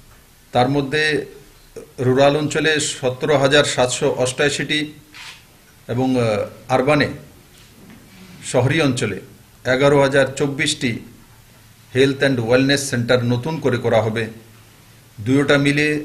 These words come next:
আঠাশ হাজার আটশো বারোটি হোল-, হেলথ অ্যান্ড ওয়েলনেস সেন্টার ও তাতে চৌষট্টি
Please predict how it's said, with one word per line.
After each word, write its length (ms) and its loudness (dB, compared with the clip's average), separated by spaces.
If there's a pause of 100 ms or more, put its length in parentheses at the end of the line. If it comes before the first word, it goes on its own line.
আঠাশ 300 -2
হাজার 240 2
আটশো 360 -4
বারোটি 480 0
হোল-, 420 -6
হেলথ 180 -2
অ্যান্ড 200 -2
ওয়েলনেস 440 0
সেন্টার 320 -2 (840)
ও 60 -6
তাতে 540 -4 (1300)
চৌষট্টি 540 -6